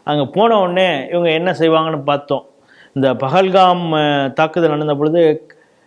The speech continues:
அ, காஷ்மீருக்கு தான் ஃபஸ்ட்டு ராகுல் காந்தி போனார். இருபத்தி ஆறு பேர் தாலி அறுத்திருந்தாங்க, அந்த இதுக்கு போகல. அந்த காஷ்மீர்ல வந்து ஒரு இஸ்லாமியர் வந்து, அவரும் பாராட்டப்பட வேண்டியவர் தான்,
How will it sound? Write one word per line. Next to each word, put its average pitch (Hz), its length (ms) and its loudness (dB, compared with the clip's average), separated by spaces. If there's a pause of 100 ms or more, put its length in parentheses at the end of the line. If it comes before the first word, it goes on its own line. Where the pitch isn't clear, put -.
(140)
அ, - 40 -4
காஷ்மீருக்கு 196 800 2
தான் 202 200 0
ஃபஸ்ட்டு 180 320 -2
ராகுல் 151 540 2
காந்தி 127 200 -2
போனார். 101 320 -12 (300)
இருபத்தி 190 340 2
ஆறு 170 240 4
பேர் 180 240 2
தாலி 170 360 2
அறுத்திருந்தாங்க, 147 540 0
அந்த 147 260 -2 (480)
இதுக்கு 156 260 -6
போகல. 143 420 0 (680)
அந்த 113 200 -4
காஷ்மீர்ல 170 460 -2
வந்து 151 220 -2
ஒரு 151 200 0
இஸ்லாமியர் 143 600 -2
வந்து, 117 400 -6 (280)
அவரும் 190 320 0
பாராட்டப்பட 185 560 2
வேண்டியவர் 160 420 2
தான், 147 260 -4